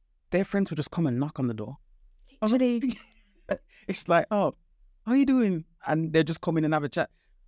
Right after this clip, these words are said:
Speaker 1: If anybody comes to my house and just knocks the door, I'm not answering. You have to message me or call me first. Yeah, <laughs> it's, like, crazy. And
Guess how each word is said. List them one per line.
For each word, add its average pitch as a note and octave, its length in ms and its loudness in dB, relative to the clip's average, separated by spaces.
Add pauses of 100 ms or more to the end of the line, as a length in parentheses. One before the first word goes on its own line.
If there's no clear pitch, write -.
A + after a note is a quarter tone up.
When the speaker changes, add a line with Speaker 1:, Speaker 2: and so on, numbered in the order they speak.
Speaker 1:
If - 100 -8
anybody G#3 460 0
comes G#3 260 0
to G#3+ 80 -2
my G3 80 4
house E3+ 260 2
and C3+ 140 0
just C#3 180 -10
knocks C#3+ 320 -2
the C#3+ 100 -6
door, B2 280 0 (100)
I'm D#3 140 -6
not G3 220 0
answering. - 340 -2 (100)
You - 80 -20
have - 220 -12
to D#3 100 0 (160)
message D3+ 420 -8
me D#3 200 0 (160)
or C3 140 -6
call D#3+ 320 0
me E3 140 0
first. D#3 420 0 (260)
Yeah, F#3+ 320 2 (100)
<laughs> - 120 -20
it's, F3+ 640 -4
like, F3 260 0
crazy. F3+ 340 0
And C#3+ 200 -2